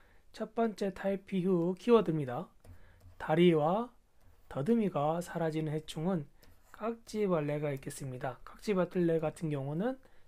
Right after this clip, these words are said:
탈피 후 다리와 더듬이가 사라진다.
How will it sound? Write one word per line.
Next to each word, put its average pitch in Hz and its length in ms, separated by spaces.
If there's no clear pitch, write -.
탈피 208 420
후 175 160
다리와 139 360
더듬이가 147 460
사라진다. 170 640